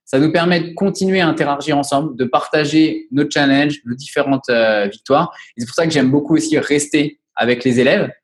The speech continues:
parce que, bah, on est dans un cadre qui est beaucoup plus informel et je peux leur partager aussi, bah, moi, les différents challenges auxquels je suis confronté et des fois, ça, ça les aide aussi. Mais s'il y avait une chose à retenir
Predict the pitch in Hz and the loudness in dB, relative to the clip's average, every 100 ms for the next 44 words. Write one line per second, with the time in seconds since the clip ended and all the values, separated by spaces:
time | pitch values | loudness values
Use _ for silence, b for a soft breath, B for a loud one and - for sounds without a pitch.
0 | _ _ 127 127 - - 139 139 123 120 | _ _ -2 -2 -4 0 2 4 4 4
1 | 120 120 120 117 135 131 113 110 _ 113 | 2 0 0 0 -2 -2 -6 -8 _ -4
2 | 120 110 107 101 131 147 - - 123 117 | -4 -2 -2 0 0 -2 -8 -6 -2 -2
3 | - 123 - 117 131 120 117 - 139 139 | 0 -2 0 0 4 4 2 0 0 0
4 | b b b - 110 113 143 139 117 117 | b b b -6 0 2 4 2 0 0
5 | 120 120 120 117 127 117 123 120 - 104 | 0 0 2 0 0 -2 -2 -4 -6 -8
6 | 117 - 113 127 160 - 104 104 127 123 | -8 -4 -2 0 0 -2 -4 -4 -4 -2
7 | 104 - 113 107 107 135 127 123 147 175 | -4 -4 -4 -2 0 2 2 0 -2 -4
8 | _ b b b _ 131 139 160 170 165 | _ b b b _ -2 0 2 2 2
9 | 165 202 202 214 185 165 160 165 165 | 2 0 2 2 2 0 2 2 2